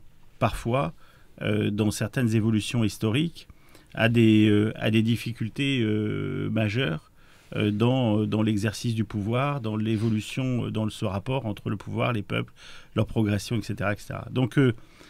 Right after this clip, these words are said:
donc j'avais, j'avais émis cette idée qui était de dire, ben, finalement, euh,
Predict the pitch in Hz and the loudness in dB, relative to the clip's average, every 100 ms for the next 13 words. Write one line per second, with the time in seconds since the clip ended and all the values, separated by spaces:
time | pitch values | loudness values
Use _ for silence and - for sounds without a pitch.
0 | - - - 131 123 143 151 151 135 123 | -20 -18 2 4 8 8 10 8 8 6
1 | 113 107 107 104 101 117 120 120 131 135 | 4 2 0 -2 0 2 4 4 4 2
2 | 117 98 113 143 160 - 113 120 110 120 | -2 -2 -2 0 -2 -2 -4 -2 -2 -2
3 | 160 123 110 107 - 120 120 139 143 117 | -2 0 -2 -4 -6 -2 0 0 -2 -2
4 | 101 101 | -4 -6